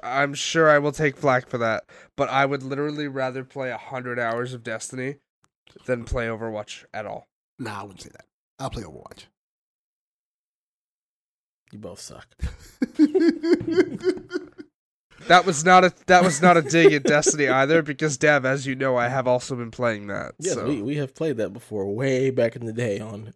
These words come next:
Speaker 1: I
Speaker 3: the ori-, <laughs> on P S, like, the original Destiny we played together back in the day.
Speaker 1: Oh, I, I know, but no, I mean, I've been playing Destiny two on P C as well.
Speaker 3: Good job.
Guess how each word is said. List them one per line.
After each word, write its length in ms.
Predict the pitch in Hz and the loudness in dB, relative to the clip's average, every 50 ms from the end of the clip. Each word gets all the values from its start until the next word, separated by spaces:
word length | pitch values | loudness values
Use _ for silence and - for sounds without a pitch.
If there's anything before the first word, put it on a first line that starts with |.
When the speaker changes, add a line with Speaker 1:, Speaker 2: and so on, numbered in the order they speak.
| _ - | _ -10
Speaker 1:
I 140 | 117 123 107 | -6 -6 -4
Speaker 3:
the 100 | 104 101 | -4 -6
ori-, 220 | 101 110 131 139 - - | -6 -4 -6 -4 -4 -4
<laughs> 80 | - | -4
on 300 | - 143 135 123 117 110 _ | -2 -2 -4 -4 -6 -10 _
P 220 | - - - 131 123 | -12 -6 -4 -2 -2
S, 240 | 120 117 113 - - - - | -2 -2 -6 -10 -16 -16 -12
like, 140 | - 117 117 | -10 -10 -8
the 120 | 120 120 110 | -8 -8 -8
original 380 | 107 110 135 135 127 120 113 | -4 -2 -2 -2 -2 -4 -6
Destiny 380 | 104 101 98 101 - - 101 101 | -8 -10 -12 -12 -14 -14 -16 -16
we 60 | 101 | -16
played 240 | - - 117 107 95 | -14 -12 -12 -12 -12
together 260 | 101 98 98 92 95 | -12 -14 -14 -14 -14
back 200 | - 101 95 101 | -14 -14 -16 -16
in 40 | - | -16
the 60 | - - | -16 -8
day. 60 | - | 0
Speaker 1:
Oh, 140 | 135 151 175 190 | 4 6 6 8
I, 180 | 190 214 - - | 8 6 4 2
I 340 | - 139 143 147 170 180 190 | -2 -4 -2 2 2 2 4
know, 220 | 196 180 135 131 131 | 4 4 2 2 2
but 220 | 131 143 139 107 | 0 -2 -2 0
no, 200 | 147 156 151 143 | 2 4 4 6
I 100 | 135 135 | 4 4
mean, 180 | 135 139 139 135 | 2 0 0 2
I've 100 | 131 131 | 2 0
been 140 | 135 131 131 | 0 -4 -4
playing 260 | 147 151 143 147 135 | 0 0 0 0 0
Destiny 380 | 131 131 127 - - 143 131 123 | 0 -2 -4 -4 -4 -6 -6 -6
two 220 | - - 139 127 | -6 -4 -4 -4
on 100 | 120 113 | -4 -6
P 160 | 107 123 120 | -8 -10 -12
C 220 | 110 - 127 117 110 | -10 -10 -10 -10 -10
as 120 | 104 110 | -10 -12
well. 220 | 104 101 92 - _ _ _ _ - | -10 -10 -10 -12 _ _ _ _ -8
Speaker 3:
Good 140 | 139 139 - | -6 -6 -6
job. 320 | - 90 87 85 - - | -6 -8 -14 -14 -16 -20